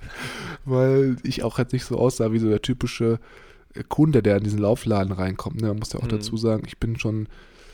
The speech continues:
Speaker 1: ja, ich hab jetzt nicht so eine klassische Läuferstatur, würde ich jetzt mal sagen, ne?
Speaker 2: Ja.
Speaker 1: Und, äh, bin da auch so ein bisschen aus der Masse herausgestochen.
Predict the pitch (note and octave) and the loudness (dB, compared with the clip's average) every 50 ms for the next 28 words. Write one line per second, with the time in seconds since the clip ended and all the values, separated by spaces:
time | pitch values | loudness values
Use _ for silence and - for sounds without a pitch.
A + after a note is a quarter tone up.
0 | - - - - - - G2 G2 G2 F#2+ F#2+ - - _ - - - - - - | -20 -20 -20 -16 -10 -6 -4 -2 -2 -4 -6 -8 -14 _ -20 -20 -20 -20 -20 -20
1 | - - - - - F2 - B2 A#2+ - B2+ A#2+ B2+ A#2+ - B2 A2 G#2 - - | -20 -20 -16 -12 -6 -4 -2 0 4 4 4 4 4 2 2 2 2 2 2 0
2 | A2 - - G#2+ - A2+ G2+ G2 G2+ A2+ B2 - G2 F#2 - - - - - - | 0 0 0 0 0 2 4 6 8 6 6 4 0 -4 -4 -4 -8 -6 -4 -4
3 | G2+ G2 F#2+ G#2 F#2 - - - - - - G2 F#2+ G2+ G2 F#2 F#2+ G2+ G#2 G#2+ | -4 -2 -2 -4 -6 -8 -8 -12 -10 -8 -6 -6 -4 -4 -2 -2 -2 -2 -2 -4
4 | A#2+ - - - - - - - C3 B2 A#2 A2+ A#2+ - - - - - - - | -6 -6 -10 -18 -20 -18 -14 -12 -10 -8 -8 -10 -12 -14 -18 -20 -20 -20 -20 -20
5 | - - - - A2+ A2 A2 A2 A2 A2 A2 - - - - A#2 A2+ A2 - A2+ | -18 -8 -2 0 2 4 2 2 0 -2 -6 -6 -6 -4 -4 -4 0 2 2 4
6 | B2 A#2+ A2 G2 G#2 - - A#2+ G#2+ A2+ A#2+ - B2+ - - A#2+ - - B2+ A#2+ | 4 4 2 2 0 -2 -2 -2 0 0 0 0 -2 -2 -2 0 2 4 4 4
7 | A#2+ A#2+ B2 B2 - B2 A2+ G#2+ G2 G#2 B2+ D3 - - A2+ - - - G2+ G#2 | 4 2 0 0 0 0 0 0 2 2 2 2 0 -2 -4 -4 -4 -4 -4 -2
8 | - C#3 C3+ D3+ | -2 -2 -4 -4